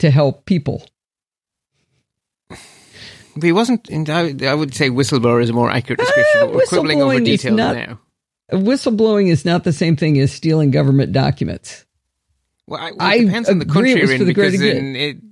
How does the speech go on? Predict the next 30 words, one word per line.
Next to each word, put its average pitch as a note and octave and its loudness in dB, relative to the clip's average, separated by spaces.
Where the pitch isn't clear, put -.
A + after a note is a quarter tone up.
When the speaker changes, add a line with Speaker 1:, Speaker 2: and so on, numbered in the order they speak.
Speaker 2:
it, D3+ -6
there D#3+ 0
are D#3+ 0
countries G#3+ 0
that E3 0
have D3+ 0
laws D3 2
that C3 -2
explicitly C3 -2
make B2 0
whistleblowing A#2+ 0
something A#2+ -4
that A#2 -4
you A#2 -4
can A#2 -4
legally A#2 0
do A#2+ 0
as A#2 -2
a A#2 -4
legal A#2 0
defense. A#2+ -2
So A#2+ 2
if - -6
this D3 0
would D3 0
have B2+ -2
happened B2+ -2
in, A#2+ -4
I, B2 -2
I, A#2+ -6